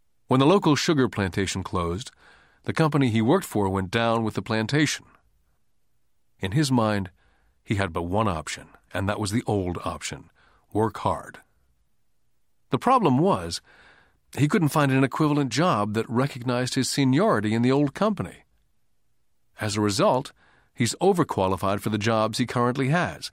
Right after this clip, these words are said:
so his salary is lower. He now works three jobs to earn enough to survive. I've watched people playing Cash Flow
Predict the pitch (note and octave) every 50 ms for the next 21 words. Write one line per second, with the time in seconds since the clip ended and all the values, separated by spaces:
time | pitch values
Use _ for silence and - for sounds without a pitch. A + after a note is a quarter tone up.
0 | - - - - - - C3 B2+ C3+ B2+ - - F3 G3+ F#3 A#2 G2+ G#2 A2 A#2+
1 | A2 C3 C#3+ E3 D3+ G2 - - - - - _ _ _ _ _ _ _ _ _
2 | _ _ _ _ _ _ - C3+ C3 B2+ B2 A#2 A2 A2 G#2 - - - - D3+
3 | F3 G3+ G3+ D#3+ A#2+ C#3 B2+ G#2 E2+ D#2+ C#2+ - F#2+ - - - - - A#2 A#2+
4 | A2+ G#2 G2 F#2+ F2+ - A2 F#2 - - F#2+ F2+ F#2 F2 D#2+ D2 A#1 - - -
5 | - _ _ _ _ _ _ _ _ _ _ _ _ _ _ _ _ _ _ _
6 | _ _ _ _ _ _ _ _ - D3 E3 E3+ A3 C#4+ C#4+ - - - F#3+ D3+
7 | C#3+ A#2+ - - C3+ B2 A#2 A2 - - A#2 G#2+ G#2 G#2+ - - - G2 F#2+ F2+